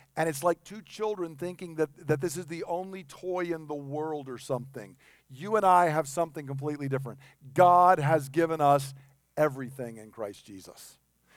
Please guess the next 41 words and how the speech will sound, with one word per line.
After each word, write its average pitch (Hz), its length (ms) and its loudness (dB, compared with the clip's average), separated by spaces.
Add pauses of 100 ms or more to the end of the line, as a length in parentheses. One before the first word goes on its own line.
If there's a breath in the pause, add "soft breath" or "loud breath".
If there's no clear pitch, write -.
(160 soft breath)
And 139 120 -8
so 175 80 0
I 185 200 8
want 202 180 2
to 196 40 -4
encourage 190 460 -4
you, 170 140 -4
as 139 200 -8
you 185 140 -12
receive 190 680 -8
this 196 260 2
light, 185 260 6
as 147 80 -8
we're 170 140 -6
doing 190 320 -6
Silent 190 420 2
Night, 165 320 2 (280 loud breath)
I 165 80 0
want 185 260 -2
you 175 80 -10
to 156 80 -8
think 190 420 -4
about 151 440 4 (300 loud breath)
the 143 100 -2
fact 175 400 4
that 156 100 2
in 151 120 -4
a 135 60 -2
dark 156 540 -2 (120)
world 156 460 -4
without 139 640 -2
hope, 139 480 -4 (280 soft breath)
you 135 180 -10
can 180 180 -12
go 156 180 0
out 151 200 6
and 135 120 -4
say, 147 380 2 (260)
"You 147 100 -12
know 160 140 -6
what? 160 280 2